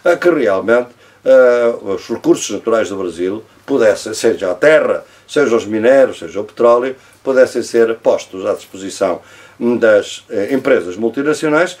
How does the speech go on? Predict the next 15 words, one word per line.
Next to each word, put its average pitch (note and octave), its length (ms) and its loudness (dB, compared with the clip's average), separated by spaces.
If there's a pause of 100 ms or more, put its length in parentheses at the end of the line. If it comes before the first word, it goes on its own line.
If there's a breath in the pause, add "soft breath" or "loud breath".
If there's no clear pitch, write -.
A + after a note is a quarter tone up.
(220 loud breath)
para A3+ 360 2
a F#3 180 2
usual E3+ 560 2
pilhagem, E3+ 720 0 (320 soft breath)
eh, F3 240 0
destes C#3+ 360 -2
recursos, A#2+ 560 -6
que A#2 100 -6
é G#2 80 2
o, G2+ 160 -4
o A#2 80 -8
que - 140 -18
tem G#2 140 -6
sido. - 300 -14 (100)
Portanto, G3 520 -2